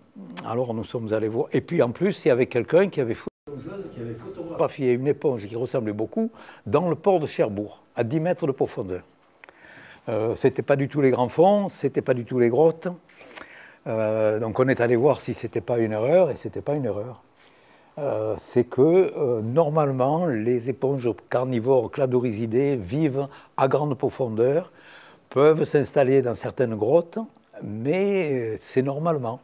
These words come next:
De temps en temps, il peut y avoir une exception. Et là, c'est une exception. Ça vit à Groix, dans des, dans une zone qui est très, très battue, très,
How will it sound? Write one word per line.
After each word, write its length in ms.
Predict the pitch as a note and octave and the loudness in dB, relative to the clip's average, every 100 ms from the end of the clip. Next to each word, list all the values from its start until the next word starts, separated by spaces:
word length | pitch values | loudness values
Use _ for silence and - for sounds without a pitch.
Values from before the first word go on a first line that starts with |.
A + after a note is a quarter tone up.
| _ | _
De 220 | G2+ G2 | -6 -2
temps 220 | C3 D3 C3+ | 0 2 0
en 120 | B2 | 0
temps, 280 | C#3 D3+ F#3 | 0 0 0
il 80 | |
peut 180 | - C#3 | 0 2
y 80 | B2 | 4
avoir 320 | G#2+ C3 D#3 | 4 2 0
une 120 | D3 | 0
exception. 580 | B2+ - A#2 - G#2+ B2 - _ - - - - - | -2 -2 -6 -4 -2 -2 -6 _ -20 -20 -20 -20 -4
Et 720 | C#3 B2 A#2+ A#2 A2+ A2+ A2 | 4 6 6 6 4 4 4
là, 220 | G#2 C3+ | 4 2
c'est 240 | C3+ C3 - | 2 -2 0
une 100 | A#2 | -2
exception. 600 | A2 G#2 F#2 - G#2+ D#3 | -2 -6 -8 -4 -4 -4
Ça 180 | - G2 | -4 -4
vit 320 | G2 D3 C3+ | -4 -2 -2
à 80 | F2 | -2
Groix, 540 | F2+ G#2+ C#3+ D#3+ D#3 | -2 -2 2 2 2
dans 240 | G2 G2+ | 0 -2
des, 320 | G2+ F#2 F2+ E2+ - - | -2 -6 -8 -12 -20 -12
dans 140 | A2 G#2+ | -6 -4
une 240 | G#2+ G2+ | -2 -2
zone 320 | F2 B2+ A#2+ | 2 2 2
qui 140 | G2+ G#2+ | -2 -6
est 100 | - | -6
très, 400 | - C3+ A#2+ A#2 | 0 2 2 -2
très 280 | - - G#2+ | -8 -4 -2
battue, 460 | G2+ - C3+ F#3+ | -2 -2 -2 -2
très, 520 | - A#2+ A2+ A2 G#2+ | -4 -2 0 0 -2